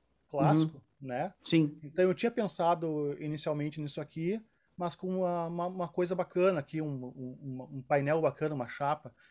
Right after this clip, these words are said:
Speaker 1: né? Tipo os da Ramé, já andei conversando com ele, né? Os lances que ele faz, né?
Speaker 2: Não tô
Speaker 1: Do,
Speaker 2: ligado.
Speaker 1: tipo, o da Ra-, da Ramé que faz, é, ferragens ali, né? Aqueles cromados com,
Speaker 2: Ah,
Speaker 1: com
Speaker 2: o daqui de
Speaker 1: gravação.
Speaker 2: Caxias.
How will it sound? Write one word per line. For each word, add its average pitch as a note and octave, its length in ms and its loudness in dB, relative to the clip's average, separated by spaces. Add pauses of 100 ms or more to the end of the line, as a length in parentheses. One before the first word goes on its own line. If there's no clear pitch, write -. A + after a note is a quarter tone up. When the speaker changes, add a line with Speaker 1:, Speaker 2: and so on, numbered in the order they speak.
(100)
Speaker 1:
né? C3+ 120 -4
Tipo C#3+ 220 -6
os D3 80 0
da D3 100 6
Ramé, D3 440 4
já C#3+ 100 2
andei C#3 140 0
conversando D3 380 -4
com C#3+ 160 -4
ele, E3 240 0
né? C#3+ 280 0
Os C3 140 -10
lances C3 200 -4
que - 80 -8
ele C3 80 -4
faz, C#3 340 0
né? C3 240 -6 (540)
Speaker 2:
Não D#3 100 4
tô D#3+ 100 2
Speaker 1:
Do, - 20 6
Speaker 2:
ligado. C#3 360 4
Speaker 1:
tipo, - 180 -6 (1000)
o D3+ 280 -2
da D3+ 160 2
Ra-, D#3 260 2
da C#3+ 120 2
Ramé D#3 360 4
que F3+ 100 -6
faz, D#3 240 -2
é, C3 340 2
ferragens D3 580 0
ali, C3+ 200 0
né? F3+ 280 0
Aqueles C#3 240 -6
cromados D3+ 500 0
com, G#3+ 60 10
Speaker 2:
Ah, D4+ 340 12
Speaker 1:
com A#3 60 12
Speaker 2:
o - 20 12
daqui F#3 180 8
de - 40 8
Speaker 1:
gravação. G3+ 360 10
Speaker 2:
Caxias. - 360 8